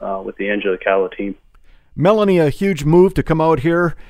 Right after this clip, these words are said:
Speaker 2: and as David mentioned, any move is fraught with stress and anxiety, but you took your time, you dealt with professionals, and now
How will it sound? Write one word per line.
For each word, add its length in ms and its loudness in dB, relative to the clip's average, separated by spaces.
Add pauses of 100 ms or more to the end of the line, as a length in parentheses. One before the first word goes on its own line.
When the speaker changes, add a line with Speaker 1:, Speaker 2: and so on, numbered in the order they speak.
(200)
Speaker 2:
and 240 2
as 180 4
David 380 2
mentioned, 600 2
any 320 4
move 440 6
is 200 0
fraught 480 -2
with 220 -2
stress 480 0
and 120 2
anxiety, 600 2
but 180 -4
you 80 -6
took 280 -2
your 100 2
time, 480 0
you 80 -6
dealt 280 -2
with 200 -4
professionals, 760 0 (540)
and 160 -2
now 420 2